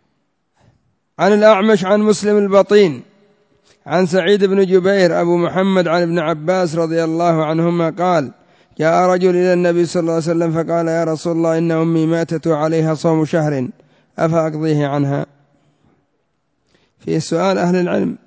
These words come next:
فيما يشكل، فيه أن النبي صلى الله عليه وسلم ينادى بالنبوة والرسالة، ما يقال له: "يا محمد"، إنما هذا كان صنيع المنافقين والأعراب.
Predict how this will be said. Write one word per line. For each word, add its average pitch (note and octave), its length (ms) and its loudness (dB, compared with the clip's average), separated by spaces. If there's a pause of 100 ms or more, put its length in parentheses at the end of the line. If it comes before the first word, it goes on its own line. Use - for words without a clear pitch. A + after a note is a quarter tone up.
(120)
فيما E3 300 -2
يشكل، D3+ 360 -4 (2500)
فيه E3 340 0
أن F#3 120 2
النبي E3+ 220 0
صلى D#3+ 180 -4
الله D3+ 120 -6
عليه E3+ 100 -2
وسلم E3 140 -2
ينادى E3 340 -2
بالنبوة E3 540 2
والرسالة، D#3+ 540 -2
ما F3 160 -2
يقال F3+ 280 -2
له: D#3+ 120 -2
"يا D#3+ 60 0
محمد"، C#3 540 -4 (1700)
إنما D3 460 -4
هذا E3 140 -2
كان D#3 280 -4
صنيع D3+ 380 -6
المنافقين D3 640 -4
والأعراب. F3+ 720 -2